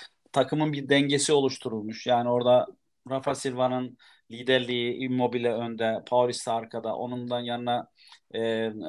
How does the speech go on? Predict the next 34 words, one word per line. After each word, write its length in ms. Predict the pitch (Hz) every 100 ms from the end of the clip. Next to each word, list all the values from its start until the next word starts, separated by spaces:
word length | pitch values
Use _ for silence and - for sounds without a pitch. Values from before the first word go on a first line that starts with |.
| 110 107 98 98
Udaka'yı 680 | 127 123 120 123 117 117 101
aldınız. 500 | 104 98 104 107 -
O, 180 | 120 123 92
o 80 | 113
gelecek. 460 | 104 95 95 92
Önde, 460 | - 123 127 123 -
m, 500 | 107 113 107 104 98
Şerendur 480 | - 131 127 123 123
geldi. 480 | 117 110 98 101 - - - - _
E, 100 | 107
yine, 500 | 117 147 147 127 127
e, 40 | 120
Salih 480 | - 131 135 135 - _ _ _ _ _ - _
yeni 240 | 117 127 127
bir 100 | 120
başlangıç 580 | 120 - 120 120 113
yaptı. 440 | 110 - - 104 - _ -
Rashica 460 | 131 - 139 143
Türkiye'nin 520 | - 135 147 135 127 135
Dinamo 300 | 135 135 127
gibi 200 | 123 120
çalışan 400 | 127 120 123 117
oyuncularından 680 | 113 110 101 107 104 104
bir 60 | 95
tanesi. 300 | 98 98 98
Semih 380 | - 135 160 147 - - - -
çok 180 | 139 135
özel 260 | 127 127
bir 100 | 110
oyuncu. 300 | 107 101 113
Mustafa 340 | 135 135 147 147
milli 220 | 139 131
takıma 340 | 131 123 117
gidiyor. 360 | 110 95 104